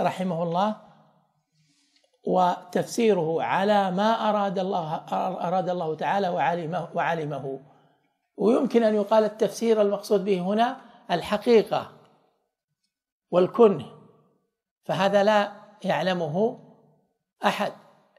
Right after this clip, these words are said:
لا يعلمه إلا الله تعالى، كما قال جل وعلا: "وما يعلم تأويله إلا الله". فقوله "وتفسيره" يمكن أن يقال المقصود بالتفسير في هذا المساق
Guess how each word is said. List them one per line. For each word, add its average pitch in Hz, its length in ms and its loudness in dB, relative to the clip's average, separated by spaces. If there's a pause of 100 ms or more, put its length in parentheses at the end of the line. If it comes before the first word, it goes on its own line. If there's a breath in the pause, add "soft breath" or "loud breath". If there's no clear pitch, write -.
(220)
لا 175 80 2
يعلمه 180 380 -2
إلا 180 120 -4
الله 175 160 -4
تعالى، 135 420 -8 (100)
كما 180 220 -2
قال 160 320 -4
جل 151 180 -6
وعلا: 185 360 2 (440 loud breath)
"وما 185 240 2
يعلم 165 340 -4
تأويله 196 680 0 (100)
إلا 165 260 0
الله". 143 300 0 (920)
فقوله 208 440 4
"وتفسيره" 175 1000 0
يمكن 220 360 -2
أن 156 140 -4
يقال 185 420 0
المقصود 170 680 -4
بالتفسير 160 680 -6
في 147 220 -8
هذا 196 260 0
المساق 202 600 0